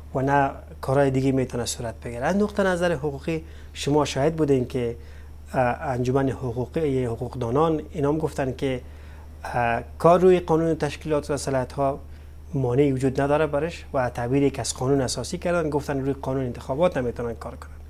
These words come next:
خود وکلا هم به می باور هستن و نهادهای ناظر بر انتخابات هم به می باور هستن.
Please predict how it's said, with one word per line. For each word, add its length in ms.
خود 160
وکلا 420
هم 100
به 100
می 120
باور 300
هستن 520
و 140
نهادهای 420
ناظر 300
بر 140
انتخابات 580
هم 100
به 80
می 120
باور 300
هستن. 360